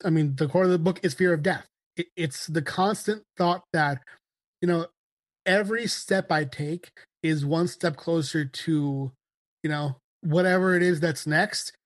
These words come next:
and no one knows what's next, if anything is next. And that, that, that terror, you know, it's, um, we, we code it in this,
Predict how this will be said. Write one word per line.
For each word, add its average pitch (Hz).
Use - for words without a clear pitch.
and 170
no 196
one 190
knows 180
what's 151
next, 147
if 175
anything 170
is 165
next. -
And 160
that, 170
that, 151
that 143
terror, 147
you 143
know, 143
it's, 156
um, 143
we, 175
we 160
code 220
it 202
in 165
this, -